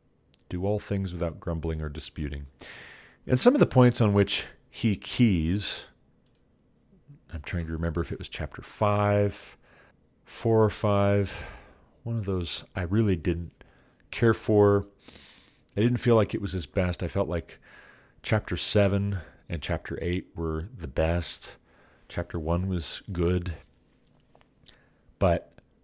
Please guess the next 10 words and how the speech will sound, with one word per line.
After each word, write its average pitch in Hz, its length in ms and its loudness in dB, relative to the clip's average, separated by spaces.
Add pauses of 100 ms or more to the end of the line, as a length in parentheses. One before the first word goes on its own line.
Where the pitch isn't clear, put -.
(500)
he 113 100 2
even 101 200 4
concludes 87 960 2 (120)
the 95 60 -10
very 95 180 -2
tail 90 320 -2
end 85 220 -2
of 73 80 -8
chapter 80 440 -8
eight 87 440 -4